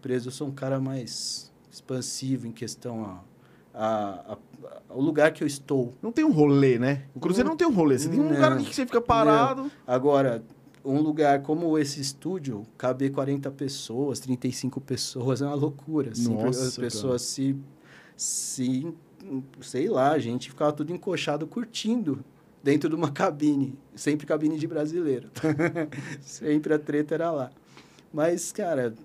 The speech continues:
Speaker 1: tive momentos bons, né? Fui pra lugares que eu não imaginava, mas, ao mesmo tempo, era, o pior lugar que você tem é a cabine, e é seu. O único lugar que você tem é a cabine, é extremamente depressivo e tal. Pra mim não foi legal,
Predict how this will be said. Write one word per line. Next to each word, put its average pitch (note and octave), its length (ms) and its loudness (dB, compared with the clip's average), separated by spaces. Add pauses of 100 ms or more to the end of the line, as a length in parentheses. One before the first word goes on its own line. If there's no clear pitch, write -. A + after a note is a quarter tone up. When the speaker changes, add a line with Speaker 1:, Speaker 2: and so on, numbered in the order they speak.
Speaker 1:
tive C#3+ 240 -4
momentos C#3 440 0
bons, D#3 760 -2
né? D3+ 500 -4
Fui C3+ 160 -8
pra C3+ 120 -2
lugares B2+ 340 -2
que C#3 100 -12
eu C3 40 -4
não C3 100 -4
imaginava, C#3+ 680 -4
mas, C#3 500 -4 (720)
ao F#3 120 -2
mesmo F#3 280 0
tempo, E3 600 0
era, D#3+ 360 0
o C#3+ 80 -2
pior E3 220 2
lugar D#3 300 2
que D3 100 -8
você D3 360 -2
tem D3+ 360 0
é E3 320 -4
a C#3 80 -2
cabine, C#3+ 640 -2 (100)
e A#2 80 -6
é B2 60 2
seu. C3+ 400 0 (100)
O B2 40 -8
único C#3 160 -4
lugar D3 180 -2
que C#3 80 -10
você E3+ 120 -10
tem C3 260 -8
é - 20 -8
a A#2 60 -8
cabine, B2+ 440 -4
é C#3 200 -6 (200)
extremamente C#3 540 -4
depressivo B2+ 800 -10
e - 100 -18
tal. D#3+ 240 -6
Pra B3 160 -2
mim D4 140 0
não D#4+ 120 -2
foi C#3+ 220 -6
legal, A2+ 280 -6